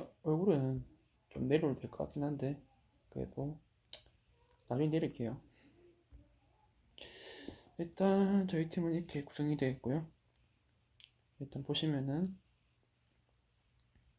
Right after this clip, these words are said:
지금 탑이 열심히 싸우고 있죠. 근데 알파가 실제로 싸움에 좀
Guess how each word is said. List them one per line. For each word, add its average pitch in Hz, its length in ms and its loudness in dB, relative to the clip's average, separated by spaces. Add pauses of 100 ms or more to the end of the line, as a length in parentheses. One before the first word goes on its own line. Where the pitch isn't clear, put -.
(2500)
지금 131 360 -4
탑이 170 260 2
열심히 147 340 0
싸우고 135 360 0
있죠. 131 400 -8 (1700)
근데 143 120 2
알파가 131 720 0 (480)
실제로 151 400 -2
싸움에 139 560 -2 (1000)
좀 131 360 -6